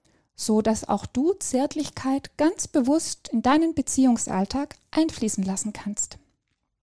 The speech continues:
Zum Beispiel begrüßt und verabschiedet euch mit einer Umarmung und einem Kuss. Wenn ihr also morgens aus dem Haus geht, nehmt euch nochmal in den Arm, schaut euch in die Augen, gebt euch einen Kuss.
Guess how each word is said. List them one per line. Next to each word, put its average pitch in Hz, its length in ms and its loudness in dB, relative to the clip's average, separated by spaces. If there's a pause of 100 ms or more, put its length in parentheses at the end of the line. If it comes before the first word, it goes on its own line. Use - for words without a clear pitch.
(1200)
Zum 370 180 -2
Beispiel 294 480 4 (500)
begrüßt 311 680 4 (240)
und 254 120 6
verabschiedet - 840 0
euch 262 520 4 (440)
mit 240 240 2
einer 226 240 4
Umarmung 254 640 4
und - 180 -4
einem 220 300 4
Kuss. - 460 0 (1200)
Wenn 381 140 -2
ihr 330 100 4
also 240 200 4
morgens 254 300 6
aus - 120 -6
dem 214 180 -4
Haus 285 280 2
geht, 294 280 -4
nehmt 339 220 4
euch 330 100 2
nochmal 302 300 6
in 254 120 4
den - 60 -8
Arm, 262 260 6
schaut 320 280 4
euch 381 140 2
in 285 100 6
die 269 140 2
Augen, 220 320 4
gebt - 280 2
euch 254 220 -2
einen 214 240 -2
Kuss. - 420 0